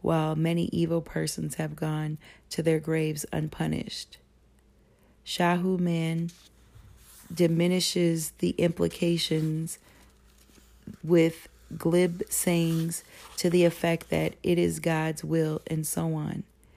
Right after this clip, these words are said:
Deep reflection will allow, will show that life is pointless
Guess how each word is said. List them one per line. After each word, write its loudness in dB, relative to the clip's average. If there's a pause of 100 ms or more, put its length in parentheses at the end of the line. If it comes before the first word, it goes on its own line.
(500)
Deep 2
reflection 0
will 0
allow, 0 (880)
will 2
show 2
that -2
life -2 (680)
is 2
pointless 0